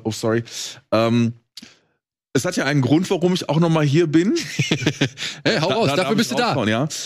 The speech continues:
Speaker 1: Also für diejenigen von euch, die das noch nicht wissen, der Film The Last Kumite ist, äh, ein Projekt, was wir quasi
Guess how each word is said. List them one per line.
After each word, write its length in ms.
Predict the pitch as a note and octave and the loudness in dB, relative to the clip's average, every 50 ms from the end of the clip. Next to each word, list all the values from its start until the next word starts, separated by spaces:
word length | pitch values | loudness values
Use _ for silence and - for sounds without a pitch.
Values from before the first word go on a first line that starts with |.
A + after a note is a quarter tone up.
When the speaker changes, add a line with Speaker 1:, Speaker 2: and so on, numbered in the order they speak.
| - - C#3+ - | -12 -8 -4 -2
Speaker 1:
Also 160 | A#2 C3 D3 | 0 0 0
für 140 | - - D#3 | 0 0 0
diejenigen 600 | D#3+ F3+ G3 G3+ E3+ - D#3+ F3+ F3+ F3 E3+ D#3+ | 0 0 0 0 0 2 2 2 2 2 0 0
von 140 | A2+ E3 | 0 0
euch, 180 | G#2 C#3 D#3+ - | 0 0 0 0
die 80 | - D#3+ | 0 -2
das 160 | D#3 D3+ - | -2 -2 -2
noch 80 | C3+ C3 | 0 0
nicht 200 | D3+ F3 D#3 D#3 | 0 0 0 0
wissen, 300 | F3 - - - F3 D3+ | -2 -2 -2 -2 0 0
der 80 | C#3+ C3 | 0 0
Film 240 | - - D#3+ D#3+ D3+ | 0 2 2 2 4
The 60 | C#3 | 2
Last 300 | C3+ C3+ C#3 D3 - - | 2 2 0 -2 -4 -6
Kumite 520 | - - D#3 E3 E3 - - E3+ D#3 D#3 D#3 - - - - - - _ - | -2 0 2 2 2 0 0 0 0 0 -2 -4 -10 -14 -14 -14 -14 _ -2
ist, 320 | C3 D3+ D3+ - - - - | 0 0 0 -2 -8 -6 -2
äh, 40 | B2+ | -2
ein 560 | C3 C3 C3 C3 C3 A#2+ - - A#2 C3+ D3+ | 0 0 0 0 -2 -4 -4 -4 -4 -2 -2
Projekt, 380 | - - C3 B2+ C3+ D#3 - - | -2 0 0 0 0 0 -2 -2
was 220 | C#3+ C3+ A#2 A#2 | -2 -2 -2 0
wir 220 | C3 C#3+ D3+ D3 C3+ | 2 2 2 2 0
quasi 760 | - - C3+ C3+ C3 C#3 C#3 C3+ C#3 C#3 C#3 C#3 C#3 C#3 | -2 0 0 2 2 2 2 2 2 2 4 4 2 0